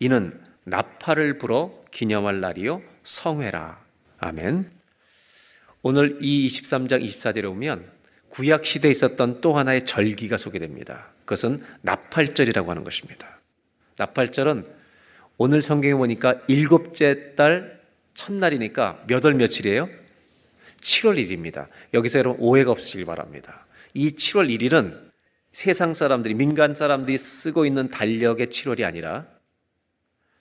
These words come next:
하나님이 애굽에서 탈출시킨 그 해를, 유월절을 일월로 해서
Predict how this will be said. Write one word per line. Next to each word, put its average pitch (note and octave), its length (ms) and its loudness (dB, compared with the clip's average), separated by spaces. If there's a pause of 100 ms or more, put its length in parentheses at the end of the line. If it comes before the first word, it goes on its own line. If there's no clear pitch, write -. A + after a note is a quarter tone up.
(260)
하나님이 D3+ 680 -2 (480)
애굽에서 C#3+ 580 2
탈출시킨 F3+ 1000 -2
그 B2 360 -2
해를, G#2+ 400 -2
유월절을 A2+ 720 2
일월로 A#2+ 400 4
해서 F#2 420 -6